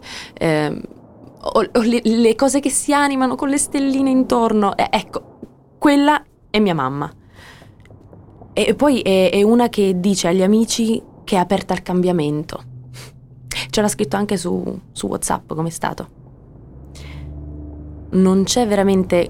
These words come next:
gruppo di sfigati per cui mia mamma non scende in piazza. Cioè, proprio per difendere, no? Le idee, le cose. Poi quando si tratta di difendere sua figlia,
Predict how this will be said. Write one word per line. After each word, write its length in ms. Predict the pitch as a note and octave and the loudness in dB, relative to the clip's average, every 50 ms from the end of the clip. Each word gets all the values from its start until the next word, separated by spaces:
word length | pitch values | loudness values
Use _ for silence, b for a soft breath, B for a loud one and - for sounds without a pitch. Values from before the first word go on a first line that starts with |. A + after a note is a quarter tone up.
| - - - | -4 -12 -10
gruppo 560 | - E3+ D#3+ G3+ G#3 A3+ A3 - - G3+ F#3+ | -6 -4 -2 0 0 0 0 0 0 0 0
di 100 | F3+ F#3 | 2 0
sfigati 840 | F3 - - - - F#3+ E3 F#3+ F#3 F#3 F#3 F#3 F#3 G#3 G3+ G3 | -2 -2 -4 -4 -4 -2 0 2 2 2 2 2 0 0 0 0
per 280 | G3+ - - F#3 E3+ E3 | 0 -2 -2 -2 -2 0
cui 300 | - F#3+ F#3+ F3+ F#3 - - - | 0 0 0 0 0 -4 -6 -2
mia 200 | F#3 F#3 F3 E3+ | 0 2 2 2
mamma 300 | F3 F3 F3 F#3 F#3 F3 | 2 2 2 2 2 2
non 240 | F3 E3+ E3 E3+ E3 | 2 0 0 0 -2
scende 300 | - - E3 E3+ D#3+ D#3 | -2 -2 -4 -4 -4 -4
in 120 | D3+ D#3 | -6 -6
piazza. 500 | - - - - - - - - E2+ E2 - - - - - - - - - - - - - | -6 -6 -6 -6 -6 -6 -6 -6 -6 -6 -8 -20 -20 -20 -20 -20 -20 -20 -20 -20 -20 -20 -20
Cioè, 120 | - - | -20 -20
proprio 280 | - - - - - - - - - - - | -18 -16 -14 -14 -16 -16 -18 -20 -20 -12 -6
per 200 | - F3 F3+ F3 | -6 -4 -4 -4
difendere, 580 | F3 E3+ - F#3 D#3+ C#3+ D#3 E3 F3 - - | -4 -2 0 0 0 -2 -4 -8 -10 -8 -8
no? 220 | F3+ F3+ - G3 G3+ | -6 -6 -8 -8 -8
Le 100 | G#3 E3 | -8 -6
idee, 480 | D3+ D3+ D#3 F3+ F3 D#3+ D#3 D#3+ D#3 - | -4 -2 0 0 0 0 -2 -4 -8 -10
le 120 | - D#3+ | -12 -8
cose. 440 | - - E3+ D#3 D3+ D3 D#3+ - - - - - - - - - - - B B B B - B B B B B B B B B - - - - - - - - - - - - | -4 -4 -4 -4 -4 -8 -12 -14 -16 -18 -20 -20 -20 -20 -20 -20 -20 -18 B B B B -20 B B B B B B B B B -20 -20 -20 -20 -20 -20 -20 -20 -20 -20 -8 -2
Poi 140 | - F#3+ | -2 0
quando 180 | F3 F3 E3+ E3+ | 0 0 -2 -2
si 100 | E3+ G3 | -2 -2
tratta 260 | F3+ - F3+ - F3 | -2 -2 -4 -2 -2
di 100 | D#3+ E3 | -2 0
difendere 340 | E3 D#3+ E3 D#3+ D#3+ D#3+ E3 | -2 -2 -2 -2 -2 -2 -2
sua 120 | D#3+ E3 | -4 -4
figlia, 380 | D#3 - D3+ D3+ D#3+ D#3+ D#3 - | -6 -6 -6 -4 -4 -4 -6 -8